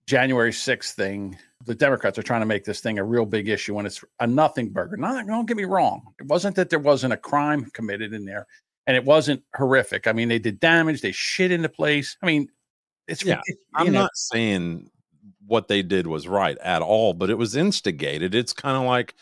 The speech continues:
Speaker 1: I don't
Speaker 2: the,
Speaker 1: see
Speaker 2: uh,
Speaker 1: what that makes a difference. It, Bob, if
Speaker 2: the
Speaker 1: we're
Speaker 2: plot
Speaker 1: sitting somewhere and, and I tell you to take a baseball bat and hit that guy in the back of the head, and you hit the guy in the back of the head, what? You're not at fault for that because I told you to do it? It's the dumbest thing I ever heard.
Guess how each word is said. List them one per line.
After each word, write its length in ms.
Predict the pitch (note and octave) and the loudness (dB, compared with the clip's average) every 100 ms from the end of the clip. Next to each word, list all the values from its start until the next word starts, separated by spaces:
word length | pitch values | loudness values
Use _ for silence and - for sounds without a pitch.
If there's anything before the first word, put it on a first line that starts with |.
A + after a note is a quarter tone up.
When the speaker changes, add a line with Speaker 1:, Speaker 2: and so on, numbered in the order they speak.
| _ D#3+ | _ -4
Speaker 1:
I 60 | |
don't 120 | G#3+ G3+ | 0 2
Speaker 2:
the, 60 | |
Speaker 1:
see 80 | F#3 | 2
Speaker 2:
uh, 60 | F3+ | 2
Speaker 1:
what 100 | F3 | 2
that 60 | F3 | 0
makes 220 | F3 - | 0 0
a 40 | |
difference. 380 | C3+ F3+ - G2 - - - - | 0 0 0 -8 -14 -20 -20 -6
It, 260 | F3+ - - | -6 -4 2
Bob, 240 | A3+ E3+ | 4 4
if 80 | C#3+ | 2
Speaker 2:
the 60 | C#3+ | 0
Speaker 1:
we're 100 | D4+ | 4
Speaker 2:
plot 220 | E3+ F3 | 6 4
Speaker 1:
sitting 140 | - A#2+ | 2 -4
somewhere 480 | C#3 C3 A#2 B2+ - | -2 2 2 2 2
and, 200 | D#3 D3+ | 0 0
and 220 | D#3 D#3+ D3+ | 0 0 2
I 160 | F#3 | 0
tell 260 | G#3 G#3 G3+ | 0 0 2
you 260 | D#3 F3+ C3+ | 2 0 0
to 80 | C3 | 0
take 320 | - E3 C#3+ | 0 2 2
a 60 | B2 | 2
baseball 460 | D#3 E3+ - A#2 | 2 0 2 2
bat 220 | G2 B2 A#2+ | 4 2 0
and 60 | |
hit 120 | D#3+ | -2
that 140 | D#3+ C#3 | -2 0
guy 140 | D3+ D3 | 2 2
in 60 | |
the 60 | B2 | 2
back 280 | D3 C#3 C3 | 2 2 2
of 60 | |
the 60 | A#2 | 0
head, 220 | D3+ B2+ | 2 2
and 100 | A2+ | 0
you 100 | E3 | 0
hit 100 | F3+ | -2
the 80 | E3+ | -2
guy 180 | C#3+ D3+ | 0 0
in 40 | C3+ | 0
the 60 | |
back 280 | B2+ C#3 C#3 | 2 2 2
of 60 | B2+ | 0
the 60 | |
head, 320 | A2+ C3+ F#2+ - _ _ - D3+ | 2 2 2 -4 _ _ -6 0
what? 240 | - - - | 0 0 0
You're 140 | D3+ | 2
not 180 | E3+ - | 2 0
at 80 | D3 | -6
fault 260 | A2+ E3 A3 | 4 4 4
for 100 | A3 | 4
that 140 | A#3 G#3+ | 4 4
because 180 | D#3+ | 2
I 60 | D3 | 2
told 320 | - D3 D3+ | 4 2 2
you 60 | D#3+ | 0
to 80 | D#3+ | 0
do 240 | F#3+ A3+ | 2 2
it? 100 | D4+ - _ _ _ _ - | 0 -8 _ _ _ _ -6
It's 60 | G#3+ | 2
the 60 | |
dumbest 320 | G3+ F3 F3 | 4 6 4
thing 160 | G3+ F#3+ | 2 4
I 60 | F#3+ | 4
ever 160 | F#3+ | 4
heard. 200 | B3+ - | 4 2